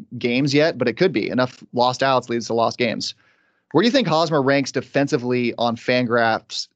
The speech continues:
D E F ratings? So this kinda normalizes defensive stats across all the positions. So de-, first basemen are always kind of negatively valued 'cause they don't add a lot of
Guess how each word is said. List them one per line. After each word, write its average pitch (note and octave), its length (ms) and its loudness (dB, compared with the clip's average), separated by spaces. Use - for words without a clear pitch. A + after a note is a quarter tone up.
D B2+ 360 0
E A2+ 40 4
F A#2 180 0
ratings? G2 460 -4
So C3 160 -2
this E3 200 0
kinda F#3 180 0
normalizes C3 800 2
defensive C3 380 -2
stats A#2+ 380 0
across A#2+ 300 0
all B2 120 2
the C3 60 -2
positions. A#2 480 -2
So A2+ 140 0
de-, G#2 240 -6
first G3+ 220 0
basemen D3 280 2
are A#2 40 6
always A#2+ 180 2
kind A#2+ 200 -2
of G#2+ 280 -6
negatively B2 560 2
valued A#2+ 500 0
'cause G#2+ 260 0
they A2+ 120 2
don't A#2 260 0
add A#2 280 0
a A#2 60 0
lot A2+ 260 0
of A#2 380 -2